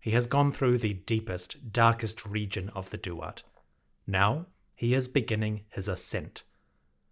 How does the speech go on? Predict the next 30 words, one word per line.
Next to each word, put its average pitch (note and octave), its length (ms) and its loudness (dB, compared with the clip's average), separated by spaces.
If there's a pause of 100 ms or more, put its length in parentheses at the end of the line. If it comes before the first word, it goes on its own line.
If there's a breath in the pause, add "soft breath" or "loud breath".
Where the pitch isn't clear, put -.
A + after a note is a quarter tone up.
(100)
From C3+ 260 2
hours D#3 440 4 (120)
seven A#2+ 520 0
to - 120 -6
twelve, F2+ 560 -4 (300)
Ra A2+ 440 6
is A2 120 -2
now A2+ 220 4
moving G2 560 0
towards G#2+ 540 -2
the - 220 -6
eastern G2 420 -4
horizon. F2 600 -6 (920)
That B2 160 -2
does D3+ 140 2
not A3 180 4
mean E3+ 240 4
things B2+ 420 0
get - 320 -4 (140)
easier. G2 500 -2 (480)
In F#2+ 140 -4
fact, - 460 -2 (120)
Ra G#2+ 380 0
is D3 180 -2
going B2 220 2
to A#2+ 80 0
face G2 500 -6
some G2 280 -4
great G2 520 -4
dangers. F2 580 -6